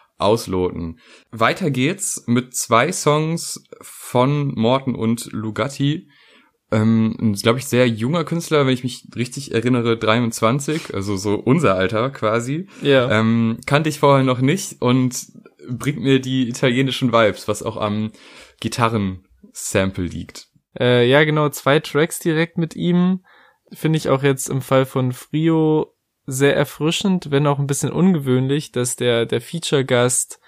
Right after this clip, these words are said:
Speaker 2: zwei Parts hat und Morton quasi nur die Hook macht, in Anführungszeichen.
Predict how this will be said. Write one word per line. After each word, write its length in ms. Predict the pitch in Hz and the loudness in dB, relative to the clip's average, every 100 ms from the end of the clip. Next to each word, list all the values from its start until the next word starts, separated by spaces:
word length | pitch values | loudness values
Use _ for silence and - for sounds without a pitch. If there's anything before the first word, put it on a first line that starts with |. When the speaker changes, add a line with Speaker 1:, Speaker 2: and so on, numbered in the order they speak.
| _ - _ - | _ -20 _ -6
Speaker 2:
zwei 380 | - 131 123 165 | -4 4 4 4
Parts 500 | - 127 131 - - | 2 4 4 2 0
hat 360 | 170 180 - - | 0 0 -8 -8
und 240 | 139 131 | -4 -2
Morton 320 | 131 135 156 139 | 0 0 0 -2
quasi 560 | - 127 131 135 127 - | 2 2 2 0 -2 -2
nur 360 | 143 156 170 | 0 4 4
die 180 | 151 139 | 2 -2
Hook 200 | 147 - | -2 -2
macht, 280 | 127 123 - | -2 -2 -2
in 60 | |
Anführungszeichen. 880 | 127 127 131 127 127 123 127 151 151 | -4 -2 -2 -4 -2 -2 -2 -2 -6